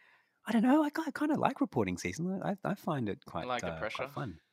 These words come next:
Speaker 1: It's only a
Speaker 2: Yeah.
Speaker 1: short, concentrated amount of pressure. I wouldn't want it to
Speaker 2: It
Speaker 1: happen
Speaker 2: does
Speaker 1: all
Speaker 2: make
Speaker 1: year
Speaker 2: it
Speaker 1: round.
Speaker 2: more interesting. Like, you go through six months where not much happens, and then all of a sudden everything happens. So,
Speaker 1: Yeah.
Speaker 2: um, it does. You've got plenty of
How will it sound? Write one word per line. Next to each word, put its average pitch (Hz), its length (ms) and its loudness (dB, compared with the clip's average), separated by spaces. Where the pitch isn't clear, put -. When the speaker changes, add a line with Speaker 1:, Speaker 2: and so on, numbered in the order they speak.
Speaker 1:
It's 135 140 4
only 226 260 8
a - 40 0
Speaker 2:
Yeah. 113 40 2
Speaker 1:
short, 98 320 2
concentrated 92 460 -2
amount 80 160 -2
of 76 60 -10
pressure. 78 240 -6
I - 20 -2
wouldn't 127 160 2
want 98 120 2
it 87 80 -2
to - 60 -2
Speaker 2:
It - 20 2
Speaker 1:
happen 180 160 4
Speaker 2:
does 196 80 4
Speaker 1:
all 185 40 0
Speaker 2:
make 208 200 4
Speaker 1:
year 196 40 4
Speaker 2:
it 180 40 2
Speaker 1:
round. 147 60 -4
Speaker 2:
more 135 240 2
interesting. 113 680 -6
Like, 110 280 -6
you 123 100 -8
go 135 240 2
through 110 360 -8
six - 340 -12
months 101 300 -12
where 101 200 -8
not 104 220 -12
much - 240 -14
happens, 110 420 -18
and 110 120 -18
then 104 160 -18
all 104 160 -16
of 98 60 -18
a 104 40 -18
sudden 101 440 -16
everything 107 420 -6
happens. 147 420 -14
So, 104 220 -8
Speaker 1:
Yeah. 92 220 0
Speaker 2:
um, 98 140 -20
it 127 120 -20
does. 123 160 -4
You've 117 160 -10
got 123 200 -6
plenty 107 280 -8
of 101 140 -10